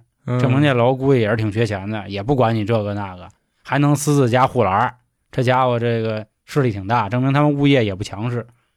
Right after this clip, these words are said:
Speaker 1: 是。
Speaker 2: 所以我就是这个揣测，恶意揣测啊，非常恶意的去揣了。
Speaker 1: 嗯。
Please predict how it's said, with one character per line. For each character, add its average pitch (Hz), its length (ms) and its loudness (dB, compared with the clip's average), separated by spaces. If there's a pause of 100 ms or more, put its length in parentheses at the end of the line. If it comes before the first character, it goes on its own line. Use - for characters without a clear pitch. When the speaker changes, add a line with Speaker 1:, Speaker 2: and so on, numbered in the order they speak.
(260)
Speaker 1:
是。 120 340 -8
Speaker 2:
所 139 180 0
以 165 40 4
我 107 360 -2 (380)
就 127 140 -4
是 110 400 -2
这 110 80 -4
个 110 80 -4
揣 107 260 -4
测， 139 180 2
恶 165 220 4
意 135 160 4
揣 98 240 -4
测 120 160 2
啊， 95 260 -4 (160)
非 160 160 0
常 135 240 2
恶 127 140 4
意 110 140 0
的 101 200 0 (240)
去 - 140 -2
揣 90 300 -6
了。 - 280 -2 (280)
Speaker 1:
嗯。 117 420 -8